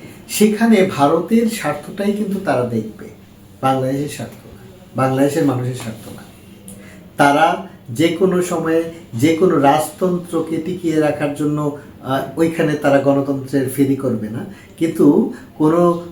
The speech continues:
গণতান্ত্রিক শক্তিকে ফেলে দেওয়ার জন্য তারা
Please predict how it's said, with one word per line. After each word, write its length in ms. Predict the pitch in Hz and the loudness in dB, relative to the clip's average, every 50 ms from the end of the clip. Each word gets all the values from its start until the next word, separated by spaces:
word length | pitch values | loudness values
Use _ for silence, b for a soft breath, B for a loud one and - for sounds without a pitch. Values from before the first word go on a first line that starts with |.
| - - | -8 0
গণতান্ত্রিক 720 | 131 143 147 165 165 180 180 175 175 - - 214 - - | 2 2 2 2 0 -2 -2 -2 -4 -2 -2 -2 -2 -2
শক্তিকে 580 | - - - 185 - - - - 190 190 190 180 | -4 -6 -6 -6 -6 -8 -8 -8 -2 2 2 2
ফেলে 280 | - - 165 156 170 175 | 2 2 0 0 0 2
দেওয়ার 360 | 175 190 190 190 190 185 190 | 2 2 4 4 4 2 0
জন্য 460 | - 170 156 143 135 131 143 190 220 B B B B B - | -2 -2 -2 -2 0 0 0 -2 -2 B B B B B 0
তারা 440 | 147 143 147 143 135 - 135 - | 2 4 4 4 4 2 0 -2